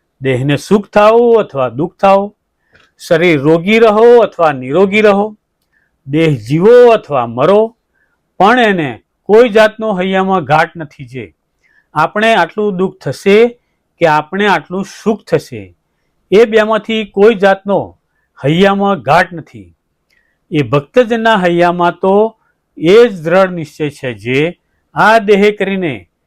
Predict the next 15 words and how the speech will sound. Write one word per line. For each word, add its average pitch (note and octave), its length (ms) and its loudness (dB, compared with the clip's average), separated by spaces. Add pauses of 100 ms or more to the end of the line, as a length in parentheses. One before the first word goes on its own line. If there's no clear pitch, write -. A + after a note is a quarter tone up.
(220)
ભગવાનના G3 580 0
ધામમાં F3+ 680 -2 (420)
નિવાસ D#3+ 480 0
કરવો F3 320 -4
છે, G#2 400 -14 (460)
પણ B2 160 -4
વચમાં G3+ 520 2
ક્યાંય F#3+ 340 -2
લોભાવું D#3+ 720 -2 (160)
નથી. A#2 580 -8 (640)
સમજૂતી, A#3 760 -4 (640)
રાજાના F#3+ 580 0
શૂરવીરને G#3 560 -4
નિશાન E3+ 400 -4
લેવું C#3+ 520 -6